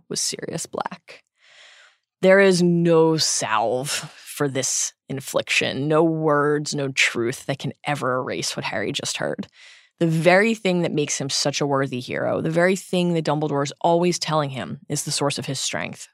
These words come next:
was corrupted here, turned against him,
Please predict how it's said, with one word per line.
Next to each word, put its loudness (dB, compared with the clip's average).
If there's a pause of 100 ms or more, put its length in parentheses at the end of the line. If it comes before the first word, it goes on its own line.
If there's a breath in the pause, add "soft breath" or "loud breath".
(100)
was -4
corrupted -4
here, -6
turned -6
against -8
him, -8